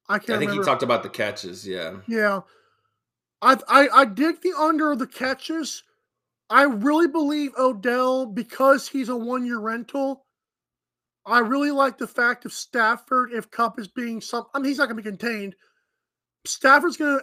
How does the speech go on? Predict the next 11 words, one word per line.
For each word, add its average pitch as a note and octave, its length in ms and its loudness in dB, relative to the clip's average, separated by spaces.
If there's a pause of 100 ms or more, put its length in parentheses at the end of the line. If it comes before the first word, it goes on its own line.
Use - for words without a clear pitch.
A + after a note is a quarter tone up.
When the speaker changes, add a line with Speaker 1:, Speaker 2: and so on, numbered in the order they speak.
Speaker 1:
air C#4 220 6
one B3+ 200 0
out A#3 220 -2
to A3+ 80 -10
Odell. G3+ 400 -2
Watch. F3+ 360 -10
I G#3+ 100 -2
guarantee C4+ 540 -2
you, C4 200 0 (100)
uh, B3+ 260 -2
Stafford B3+ 420 0